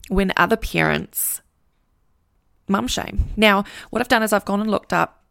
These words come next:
I Googled this, the definition of mum shaming, just so that we're all on the same page. Mum shaming is criticising or degrading a mother for her parenting choices because they differ from the choices the shamer would make.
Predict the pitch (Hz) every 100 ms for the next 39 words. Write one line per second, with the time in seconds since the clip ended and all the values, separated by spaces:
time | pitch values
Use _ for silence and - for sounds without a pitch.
0 | - 175 180 170 165 170 208 - - -
1 | 202 190 233 202 185 185 175 180 165 165
2 | 175 170 226 220 - 202 190 190 185 180
3 | 175 - 180 175 175 85 294 - - _
4 | _ _ - - - - 196 214 277 -
5 | - 175 180 165 - 196 185 - 254 -
6 | 214 185 190 185 180 - 175 165 165 185
7 | 196 233 240 175 175 180 - - 190 175
8 | 170 - 240 233 202 - 160 165 156 175
9 | - 175 - 202 160 156 175 - 170 170
10 | - 165 156 - - - 165 - 156 156
11 | 160 160 - - - -